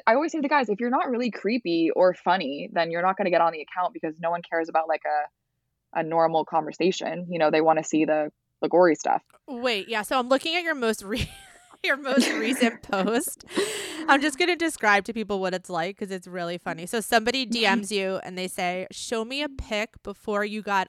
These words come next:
Speaker 2: all that plastic surgery. I bet you didn't need it." So you send them a picture of yourself from what looks like the first or second grade,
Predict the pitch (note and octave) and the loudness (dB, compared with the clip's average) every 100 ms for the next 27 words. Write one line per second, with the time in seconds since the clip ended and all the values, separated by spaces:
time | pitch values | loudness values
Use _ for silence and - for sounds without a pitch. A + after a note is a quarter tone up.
0 | - F3+ F#3 F3 - F3 F3 F#3 - F#3 | -2 -2 0 -2 -2 -4 -4 -10 -8 -6
1 | F3 E3 D3 C3+ - F3 - F#3 G#3 F#3+ | -4 -6 -8 -6 -6 -4 -2 -4 -4 -4
2 | F#3 F#3 F#3 F3 D3 - - - A3+ A#3 | -6 -6 -8 -8 -8 -10 -8 -4 -2 -2
3 | B3 - B3+ A3+ C#4 G4 C5 - A#3 - | -6 2 2 2 -2 -2 -2 -2 -4 -2
4 | A3 G#3+ G#3 A3 - A#3+ F#3+ G3 - G3 | -2 -2 2 2 6 6 6 6 2 0
5 | G#3+ G#3 A3+ C#4 D4+ B3 C#4 - A3+ A3 | 0 0 -2 2 0 2 -4 0 0 0
6 | - G#3+ G3+ F#3+ G#3 F3 F#3 F3 F#3 A3+ | -2 -2 -2 -2 -6 -8 -6 -4 -4 -6